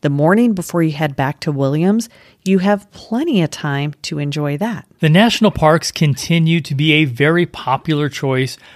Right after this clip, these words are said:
Speaker 2: for people that want to vacation in the U S. And trying to see them without needing to drive in and instead just park and have someone else do all the planning and the work for you, that is a great no-stress option.
Speaker 1: Yeah, I'm excited to give this a try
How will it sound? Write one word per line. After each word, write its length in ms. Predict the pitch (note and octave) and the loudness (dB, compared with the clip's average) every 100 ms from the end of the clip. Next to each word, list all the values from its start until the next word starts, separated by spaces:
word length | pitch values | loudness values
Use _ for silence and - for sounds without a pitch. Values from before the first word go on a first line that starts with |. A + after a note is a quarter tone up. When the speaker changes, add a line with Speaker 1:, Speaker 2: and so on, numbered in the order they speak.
| _ | _
Speaker 2:
for 160 | C#3 | -6
people 340 | - C#3+ C#3 C#3+ | -2 -2 0 0
that 120 | C3 | 0
want 260 | A#2 C3 | -2 -4
to 100 | - | -4
vacation 680 | B2+ C3+ - G#3 G3+ D3+ C#3 | -4 -4 0 -2 0 0 -2
in 340 | G#3 D#3 C#3+ C3+ | -2 0 0 0
the 120 | B2 | -2
U 240 | B2 A#2+ | -2 -2
S. 280 | G#2+ F2+ - _ _ _ - | -4 -6 -16 _ _ _ -6
And 160 | C#3 | -6
trying 260 | - A3 B3+ | 2 4 4
to 60 | |
see 240 | G3 - G3 | 2 4 4
them 180 | F#3+ E3+ | 6 2
without 340 | C3+ C3+ E3 | 4 2 2
needing 320 | D#3 D#3 E3+ | 2 2 2
to 80 | D3+ | 0
drive 440 | A#2+ A#2+ C3+ D3 C#3 | -2 0 2 2 2
in 180 | D3 | -2
and 200 | D#3 C3+ | -2 -4
instead 400 | B2+ B2 - E3 | -4 -4 -2 -2
just 200 | C#3 D#3+ | -2 -4
park 320 | - C#3+ D#3 E3 | -2 0 0 0
and 120 | C3+ | -4
have 180 | C3+ B2 | -4 -4
someone 400 | - E3 F3 E3 | -4 -2 0 2
else 220 | F#3 F3 | 2 2
do 180 | F3 - | -4 0
all 160 | D#3 | 0
the 120 | D#3+ | 0
planning 440 | D3 - D#3 E3 E3+ | -4 -4 -2 0 0
and 100 | D3 | -2
the 60 | |
work 300 | A#2 A2+ C#3 | -4 -4 -4
for 120 | - G3 | -4 -2
you, 300 | F#3+ G#3 G3 _ _ _ - | 0 0 -2 _ _ _ -2
that 260 | C3 D3+ | 2 2
is 220 | F3 C#3 | 0 0
a 140 | D3+ D3 | 2 2
great 640 | B2 A#2 C3 D3+ A#2 A#2+ - | 0 -2 2 2 2 -4 -14
no-stress 720 | B2 A2 A2 C#3 - D3 C#3+ - | -10 -6 -4 -4 -2 0 0 0
option. 480 | A2+ G2 - A2 A2 _ | -6 -6 -12 -14 -16 _
Speaker 1:
Yeah, 160 | D#3 D#3 | -2 0
I'm 100 | C#4 | 0
excited 440 | E4+ - E3 D#3+ | 0 2 4 2
to 80 | - | 0
give 160 | D3+ D3 | -4 -2
this 160 | D#3 | -4
a 60 | D#3 | -6
try 340 | - C#3 C3+ | -4 -2 -2